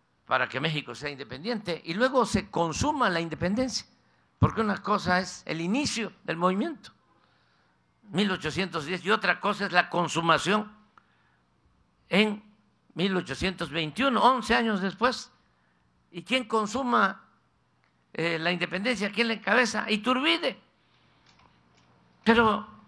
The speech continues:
¿se acuerda la gente de Iturbide? No,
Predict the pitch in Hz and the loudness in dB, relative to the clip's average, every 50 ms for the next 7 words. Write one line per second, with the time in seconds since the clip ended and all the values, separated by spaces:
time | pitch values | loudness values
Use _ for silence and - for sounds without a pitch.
0 | - - _ _ - - 180 180 160 - - - 240 254 240 233 220 202 190 185 | -20 -20 _ _ -4 0 2 2 2 2 2 4 6 6 6 6 4 4 4 4
1 | 165 170 196 220 214 214 - 190 180 175 165 156 - 170 170 160 160 208 269 311 | 4 4 4 2 2 0 -2 -2 -2 -2 -4 -6 -6 -8 -6 -4 -2 0 0 0
2 | 349 294 254 254 254 226 277 330 339 | 0 0 2 6 6 6 8 6 4